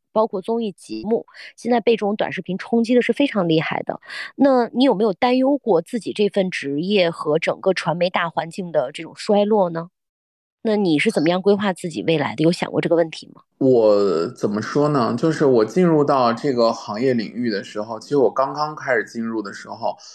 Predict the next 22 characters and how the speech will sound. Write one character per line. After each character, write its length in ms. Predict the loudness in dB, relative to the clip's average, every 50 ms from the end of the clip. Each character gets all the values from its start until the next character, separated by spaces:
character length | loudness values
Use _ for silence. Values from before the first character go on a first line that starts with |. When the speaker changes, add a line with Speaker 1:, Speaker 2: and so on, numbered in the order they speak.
| -20 -20 _ _ _ -12
Speaker 2:
是 420 | -6 0 2 2 4 4 2 2 0 -2 -4
综 240 | -2 0 0 2 2
艺 300 | 2 2 2 2 2 0 -4 -8 -12 _ _ _ _ _ _ -10
特 200 | -4 0 0 2
别 200 | 2 2 2 2
好 480 | -2 -6 -14 -16 -12 -6 -6 -4 -4
的 100 | -4 -6
时 180 | -8 -6 -8 -8
候， 300 | -8 -4 -2 -2 -2 -2 -6 -18 -20 -20 -18 -14 -6 -2
然 140 | 0 0 2
后 360 | 2 2 2 2 2 2 2
也 160 | 2 0 0
是 240 | -2 0 0 0 2
电 160 | 4 4 4
视 60 | 4 2
台 220 | 2 0 -2 -2
特 160 | -2 0 0
别 140 | 2 2 2
好 200 | 0 -2 -8 -8
的 80 | -8 -10
时 200 | -12 -10 -12 -12
候。 280 | -12 -10 -10 -10 -10